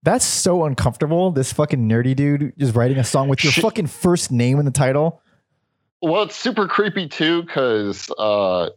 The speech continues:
Speaker 2: similar to Pic-, the Pixies' Cactus, he's talking about, like, owning a dress she owns.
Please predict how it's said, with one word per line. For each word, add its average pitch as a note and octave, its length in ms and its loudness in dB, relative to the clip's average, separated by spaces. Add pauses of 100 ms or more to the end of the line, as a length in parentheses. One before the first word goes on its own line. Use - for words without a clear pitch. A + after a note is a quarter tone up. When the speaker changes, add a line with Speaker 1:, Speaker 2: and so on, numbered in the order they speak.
(220)
Speaker 2:
similar D3+ 800 -2 (180)
to A2+ 300 0
Pic-, A#2 240 -4 (220)
the G#2+ 160 -2
Pixies' A2 680 -2
Cactus, A2+ 680 -2
he's - 260 -2
talking A2 400 -2
about, G2+ 320 -2
like, F2+ 300 -4 (600)
owning A2+ 500 0
a G#2 140 2
dress G2 420 -2
she A#2 440 -2
owns. A2 560 -2